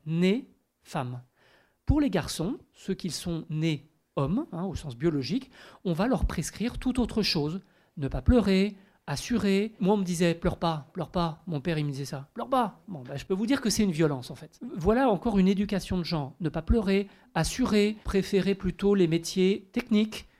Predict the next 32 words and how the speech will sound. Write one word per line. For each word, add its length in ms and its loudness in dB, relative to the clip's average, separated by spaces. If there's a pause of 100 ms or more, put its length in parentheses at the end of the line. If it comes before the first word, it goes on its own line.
(120)
scientifiques, 760 0 (120)
accepter 540 -2
les 80 2
responsabilités, 1040 0 (200)
être 280 -4
dans 160 0
une 160 -2
espèce 340 -4
de 100 -8
performance, 720 0 (240)
qu'elle 160 -8
soit 400 0
sociale 400 -4
ou 60 0
sexuelle. 640 -2 (260)
C'est 200 0
tout, 200 0
c'est 160 -2
ça 160 -6
le 160 2
genre 460 0
au 80 -4
sens 340 -4
sociologique. 800 -2
C'est 400 -4 (320)
les 180 -2
codes, 440 0 (120)
les 140 0
rôles, 480 4
les 160 -6
responsabilités 960 -4 (420)
que 300 2